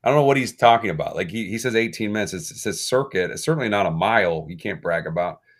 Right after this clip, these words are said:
So what did he do in eighteen minutes? Never specified, right? His circuit, I guess. So I,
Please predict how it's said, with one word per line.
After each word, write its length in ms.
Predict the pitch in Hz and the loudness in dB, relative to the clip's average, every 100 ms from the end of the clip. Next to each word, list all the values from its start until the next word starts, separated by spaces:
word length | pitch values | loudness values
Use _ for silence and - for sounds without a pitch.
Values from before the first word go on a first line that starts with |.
| _ _ | _ _
So 100 | 110 | -4
what 120 | 101 | 2
did 80 | 160 | 4
he 80 | 156 | 2
do 240 | 107 120 | 0 -2
in 60 | 113 | -2
eighteen 320 | 101 - 98 | -2 -4 -6
minutes? 300 | 95 95 80 | -2 -4 -4
Never 180 | 95 90 | -6 -6
specified, 680 | 80 - 90 - 80 - - | -4 -2 -2 -4 -12 -12 -10
right? 260 | 65 69 - _ _ | -8 -8 -10 _ _
His 180 | 95 82 | -6 -2
circuit, 320 | - 98 - 73 | 0 0 0 -4
I 60 | |
guess. 240 | 76 76 - | -2 -4 0
So 120 | 82 | 2
I, 160 | 87 | 2